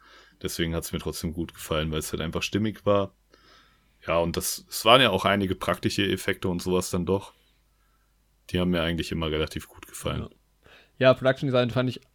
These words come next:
Speaker 2: auch geil, auch Kostüme und sowas. Da wiederum, wie gesagt, ich fand so ein paar Sachen, vor allem im letzten Teil, hätte man noch irgendwie geiler ausschmücken können. Auch diese gan-, das ganze Setting war mir persönlich jetzt zu wenig ausgeschmückt, aber insgesamt war das schon ein ziemlich,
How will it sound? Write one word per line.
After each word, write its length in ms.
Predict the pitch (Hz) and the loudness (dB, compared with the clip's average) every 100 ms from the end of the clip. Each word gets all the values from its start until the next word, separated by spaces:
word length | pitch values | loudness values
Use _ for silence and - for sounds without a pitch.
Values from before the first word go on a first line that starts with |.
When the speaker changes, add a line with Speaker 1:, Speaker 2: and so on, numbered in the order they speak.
| _ - | _ -8
Speaker 2:
auch 380 | - 117 143 - | 2 4 4 2
geil, 280 | 123 127 117 | 2 2 2
auch 100 | 117 | -4
Kostüme 460 | 123 - 131 131 | -8 -6 -2 -2
und 120 | 123 | -2
sowas. 460 | 113 117 117 120 - _ _ _ _ | -4 -4 -2 -4 -6 _ _ _ _
Da 160 | 117 117 | 2 4
wiederum, 480 | 120 113 117 113 - | 4 4 2 2 0
wie 140 | 107 | -2
gesagt, 340 | 110 110 - | 0 0 -2
ich 80 | - | -2
fand 220 | - 107 | 0 0
so 100 | - | 0
ein 120 | 110 101 | 0 2
paar 480 | 113 110 110 110 - | 4 6 6 4 0
Sachen, 540 | - 123 139 113 101 104 _ - _ _ _ _ _ _ _ _ _ _ _ | -2 2 2 2 0 -2 _ -20 _ _ _ _ _ _ _ _ _ _ _
vor 160 | - 120 | 4 6
allem 140 | 127 | 8
im 100 | 123 | 6
letzten 340 | 123 120 - | 4 0 -6
Teil, 320 | 110 117 117 113 | 0 2 4 4
hätte 120 | 120 | 2
man 180 | 120 113 | 0 0
noch 200 | 110 117 | -2 0
irgendwie 220 | 110 107 | 2 4
geiler 280 | 107 110 110 | 4 6 6
ausschmücken 400 | 113 - 120 113 | 4 0 -4 0
können. 240 | 110 107 | 2 2
Auch 180 | 107 92 | 2 2
diese 220 | 113 110 | 0 2
gan-, 160 | 107 101 | 2 -2
das 140 | - | 0
ganze 180 | 117 107 | 0 0
Setting 320 | - 127 123 | 4 4 6
war 120 | 110 107 | 4 6
mir 240 | 113 123 | 6 6
persönlich 380 | 117 107 110 107 | 4 0 2 0
jetzt 160 | 107 - | -2 -4
zu 140 | 104 | -6
wenig 260 | 107 104 107 | -4 -4 -4
ausgeschmückt, 500 | 107 - - 110 - | -6 -6 -6 -4 -2
aber 140 | 101 | 0
insgesamt 300 | 110 - 104 | 0 0 0
war 80 | 98 | 0
das 120 | 104 | -2
schon 160 | - 101 | -2 -4
ein 40 | |
ziemlich, 420 | 98 107 101 - | -4 -4 -4 -6